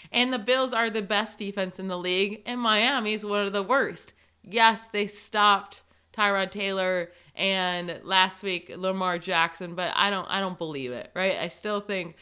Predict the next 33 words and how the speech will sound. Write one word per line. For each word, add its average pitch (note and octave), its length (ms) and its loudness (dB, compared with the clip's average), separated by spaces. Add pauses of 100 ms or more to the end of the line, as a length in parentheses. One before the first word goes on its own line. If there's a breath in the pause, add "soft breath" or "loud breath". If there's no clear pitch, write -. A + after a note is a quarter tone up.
(200 soft breath)
they're F3+ 140 -4
very G3 360 2
beatable, F3+ 600 0 (220 soft breath)
and G#3 280 2
the G#3 60 -2
Dolphins A#3 360 0
are B3 120 0
allowing A#3 360 0
the A3 120 -2
third A3+ 400 0
most A3 360 -2
fantasy G#3 400 -4
points G3+ 300 -6
per G3+ 100 -6
game A3 340 0
to D#4+ 220 -4
the D4 120 -6
wide G#3+ 240 0
receiver G3+ 340 -6
this - 160 -14
position F3+ 600 -8
this F3 180 -8
season. F3 460 -6 (540 soft breath)
Forty-one A3 880 2
points G3+ 380 -8
per G3 160 -10
game F#3 500 -2
allowed D#3+ 460 -4
to F3+ 100 -10
just F3 540 -6
the F3+ 80 -8
wide E3 200 -6
receivers. C3+ 640 -14